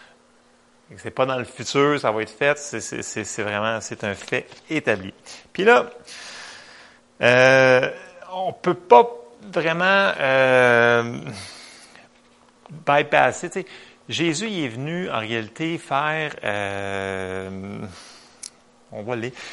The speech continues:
dans Deutéronome vingt-huit, vous vous souvenez tout le monde que dans Deutéronome, Deutéronome vingt-huit, il parle de la bénédiction puis la malédiction. Bénédiction, si les enfants y allaient écouter,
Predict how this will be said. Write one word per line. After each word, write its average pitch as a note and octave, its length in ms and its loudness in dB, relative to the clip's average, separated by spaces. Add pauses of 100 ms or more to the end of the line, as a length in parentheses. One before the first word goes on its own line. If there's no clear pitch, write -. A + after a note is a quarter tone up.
(300)
dans A#2 240 2
Deutéronome E3+ 540 -2
vingt-huit, A#2 500 -8
vous G#2 120 -12
vous G2 100 -12
souvenez A#2 380 -12
tout B2 100 -14
le A2 60 -10
monde G#2+ 320 -6
que - 80 -16
dans F#2 180 -10
Deutéronome, G#2 720 -6
Deutéronome A#2+ 400 -10
vingt-huit, G#2 400 -10
il - 80 -16
parle A2 300 -6
de G#2 60 -6
la F#2 240 -8
bénédiction A#2 680 -8
puis G#2+ 100 -14
la F2+ 120 -8
malédiction. F#2+ 580 -10 (640)
Bénédiction, D3+ 600 -2
si D3+ 200 -4
les A2+ 240 -2
enfants A2 300 0
y A2 140 -4
allaient G2 180 -6
écouter, C3+ 460 -6